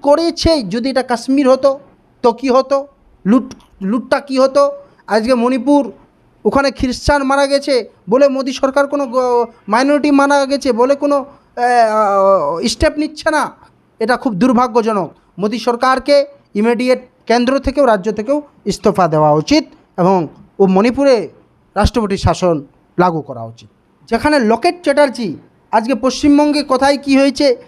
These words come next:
সেই বিষয়ে কাটছে, ঠিক আছে, ভালো কথা, সেই বিষয়ে প্রতিবাদ করুন, কিন্তু এই ধরনের রি-, নৃশংস ঘটনার আপনি প্র-,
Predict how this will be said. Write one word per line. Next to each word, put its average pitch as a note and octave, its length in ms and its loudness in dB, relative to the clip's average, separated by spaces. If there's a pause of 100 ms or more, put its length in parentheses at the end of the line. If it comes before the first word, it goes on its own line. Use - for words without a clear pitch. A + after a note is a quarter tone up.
(160)
সেই C#4+ 260 0
বিষয়ে C#4+ 340 2
কাটছে, C4+ 380 -4
ঠিক D4+ 160 -2
আছে, B3+ 200 -2
ভালো B3 260 2
কথা, A3+ 320 -4 (260)
সেই C4 180 2
বিষয়ে C#4 280 2
প্রতিবাদ C4+ 440 -2
করুন, A3 300 -2 (240)
কিন্তু A3 180 -4
এই B3 240 0
ধরনের D4 480 2
রি-, D#4+ 140 2
নৃশংস D#4 680 0
ঘটনার B3+ 440 -2
আপনি A#3 240 0
প্র-, A3+ 180 -10